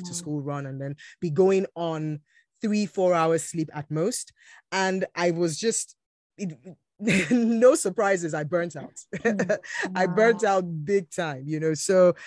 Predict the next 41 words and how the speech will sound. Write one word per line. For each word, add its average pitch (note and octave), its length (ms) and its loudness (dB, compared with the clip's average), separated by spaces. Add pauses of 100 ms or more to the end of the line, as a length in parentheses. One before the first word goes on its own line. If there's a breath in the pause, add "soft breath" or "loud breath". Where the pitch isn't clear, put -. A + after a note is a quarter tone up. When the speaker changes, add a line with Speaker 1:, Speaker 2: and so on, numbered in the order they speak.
(300 loud breath)
Speaker 1:
I, F3 180 0
I F3+ 120 0
do G3+ 160 -4
get, F3 180 0
I F3+ 140 -2
think A#3 220 -6
there's E3 120 -4
a E3+ 80 -4
lot E3+ 320 -4
that - 220 -8 (180)
we D3+ 160 -8
could D3 160 -8
take - 340 -6
from C#3 200 -12
what D3 180 -8
you've C#3 100 -10
just C#3+ 240 -6
said. C#3 240 -6
So, C#3+ 120 -8
I, C3 160 -10 (120)
and F3+ 240 -12
Speaker 2:
Mm. - 100 -16 (120)
Speaker 1:
yeah, C#3 280 -6 (100)
that's, - 420 -8
that's, - 540 -8
that's E3 200 -4
just D3+ 200 -6
an, C#3+ 180 -8
an C3+ 180 -16
amazing. C#3 560 -10
Um, E3 220 -6
so G#3 140 0
what A3+ 260 2
would F#3 160 -2
you G#3+ 80 -6
say F#3+ 240 -2
is E3 300 -4
your D#3 260 -4 (400 soft breath)
favorite F3+ 580 -2
writing D#3+ 400 -2
podcast? C#3+ 460 -8